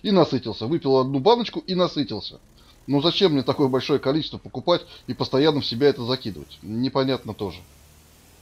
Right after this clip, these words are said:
Просто-напросто приходится делать лишние телодвижения, которые ни на что не влияют, кроме того, что убивают моё время. Ну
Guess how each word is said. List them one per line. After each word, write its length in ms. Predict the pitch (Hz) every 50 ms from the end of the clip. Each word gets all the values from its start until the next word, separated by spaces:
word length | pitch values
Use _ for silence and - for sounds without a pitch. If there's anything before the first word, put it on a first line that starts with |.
| - - - -
Просто-напросто 640 | 190 202 208 - 170 156 185 196 - 170 - - -
приходится 460 | - - 135 - 175 170 143 - 131
делать 340 | 123 143 156 151 131 - -
лишние 380 | 147 156 139 - - 127 117
телодвижения, 560 | 113 127 127 120 117 131 131 151 190 180 139 120
которые 360 | 131 127 - 151 143 139 135
ни 180 | 131 151 196 233
на 240 | 214 190 180 170
что 320 | 160 - - - 165 170 165
не 220 | 135 127 131 143
влияют, 480 | 135 135 135 139 123 120 113 107 101 -
кроме 340 | - - 160 175 165 156 139
того, 360 | - - 120 120 139 151 - - -
что 180 | - - 120
убивают 420 | 110 104 107 113 120 135 131 117 -
моё 280 | 117 110 107 117 113
время. 340 | 107 107 110 104 98 92 87 - - - - - - - - - - - - - - - - - - - - -
Ну 220 | 143 165 208 -